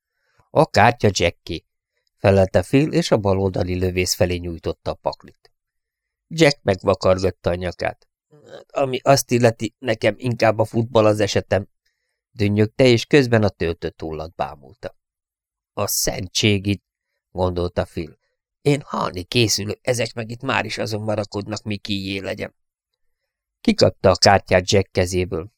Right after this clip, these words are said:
Eugene markába nyomta, elvette tőle a tollat, és átadta Jacknek. „Most jó?”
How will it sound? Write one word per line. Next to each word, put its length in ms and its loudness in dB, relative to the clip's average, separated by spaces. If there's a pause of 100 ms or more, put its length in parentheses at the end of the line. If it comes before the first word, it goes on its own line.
Eugene 380 4
markába 520 4
nyomta, 500 -6
elvette 480 0
tőle 320 -6
a 60 -6
tollat, 460 2 (120)
és 180 -8
átadta 540 -8
Jacknek. 420 -14 (880)
„Most 280 4
jó?” 200 8